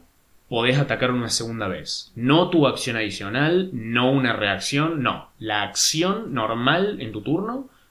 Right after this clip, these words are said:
cuando lo usas para atacar, podés atacar una vez adicional. ¿Qué si-, qué consecuencia tiene esto? Si vos, eh, por ejemplo, un luchador de nivel cinco se puede acercar,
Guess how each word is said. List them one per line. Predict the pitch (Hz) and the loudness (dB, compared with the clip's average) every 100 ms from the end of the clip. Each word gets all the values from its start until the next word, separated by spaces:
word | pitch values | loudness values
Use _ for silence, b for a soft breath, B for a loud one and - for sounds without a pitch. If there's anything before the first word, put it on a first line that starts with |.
| b | b
cuando | - 113 | -4 -2
lo | 110 | -2
usas | 139 | -2
para | - 117 | 0 2
atacar, | 110 113 113 180 - - - | 2 2 2 0 -2 -6 -4
podés | 123 123 | -2 0
atacar | 120 113 | -2 -4
una | 113 | -4
vez | 107 107 | -4 -4
adicional. | 104 101 92 82 76 B B B B | -4 -6 -8 -10 -12 B B B B
¿Qué | - | 0
si-, | 208 - 156 | 2 2 2
qué | 180 185 | 4 4
consecuencia | 180 147 127 123 151 147 127 | 2 2 2 2 2 2 0
tiene | 110 107 | -2 -2
esto? | 123 - 196 - - | -4 -4 -8 -8 -14
Si | - - 120 | -6 -4 0
vos, | 143 185 190 - - - - _ | 2 2 0 -8 -14 -20 -20 _
eh, | - 98 95 | -8 -6 -6
por | 104 | -4
ejemplo, | 123 113 107 | -2 -2 -2
un | 123 | 2
luchador | 143 143 131 135 | 4 4 4 4
de | |
nivel | 135 143 156 | 4 4 4
cinco | 151 190 185 208 | 2 2 2 0
se | - | -6
puede | 95 104 | -4 -2
acercar, | 104 135 147 151 185 185 | 0 0 2 2 0 -2